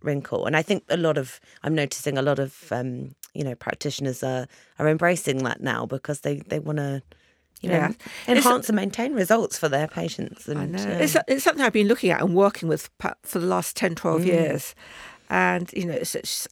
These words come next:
Speaker 2: suddenly coming into
Speaker 1: Mm.
Speaker 2: its own, which I'm
Speaker 1: It's a
Speaker 2: really happy
Speaker 1: buzzword,
Speaker 2: about.
Speaker 1: isn't it? Wellness. <laughs>
Speaker 2: Wellness, it's
Speaker 1: Yeah. <laughs>
Speaker 2: where it's all at.
Speaker 1: You're ahead of the trend.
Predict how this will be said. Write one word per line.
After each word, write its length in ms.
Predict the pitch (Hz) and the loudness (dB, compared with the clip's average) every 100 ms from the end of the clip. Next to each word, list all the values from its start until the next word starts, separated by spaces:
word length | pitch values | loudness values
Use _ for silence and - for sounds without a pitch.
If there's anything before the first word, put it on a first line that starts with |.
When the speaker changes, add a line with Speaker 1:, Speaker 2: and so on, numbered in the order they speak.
| - | -6
Speaker 2:
suddenly 540 | - 220 208 185 180 - | -2 0 2 2 2 0
coming 440 | - 208 190 160 | -2 0 2 0
into 260 | 156 202 262 | 0 0 0
Speaker 1:
Mm. 40 | |
Speaker 2:
its 200 | - 156 | -2 0
own, 200 | 185 165 | 2 2
which 180 | 151 - | -2 -4
I'm 100 | 160 | -2
Speaker 1:
It's 60 | 160 | 2
a 40 | |
Speaker 2:
really 160 | 170 156 | 2 2
happy 220 | 196 165 | 2 2
Speaker 1:
buzzword, 260 | 170 160 135 | 4 6 6
Speaker 2:
about. 100 | 156 | 4
Speaker 1:
isn't 200 | 170 143 | 2 2
it? 140 | - | 2
Wellness. 580 | 160 170 175 170 - - | 4 4 6 4 2 2
<laughs> 160 | 214 160 | 4 6
Speaker 2:
Wellness, 580 | 185 196 202 180 - | 6 8 6 2 0
it's 120 | - - | 2 6
Speaker 1:
Yeah. 240 | 175 220 - | 8 8 6
<laughs> 100 | 262 | 4
Speaker 2:
where 240 | 175 202 208 | 6 8 8
it's 220 | 330 233 | 6 6
all 160 | 208 | 6
at. 260 | 208 196 - - | 6 6 4 0
Speaker 1:
You're 180 | 208 190 | 4 6
ahead 240 | 185 196 175 | 6 4 2
of 140 | 160 | -2
the 80 | 170 | -4
trend. 400 | - 170 147 | -2 -6 -6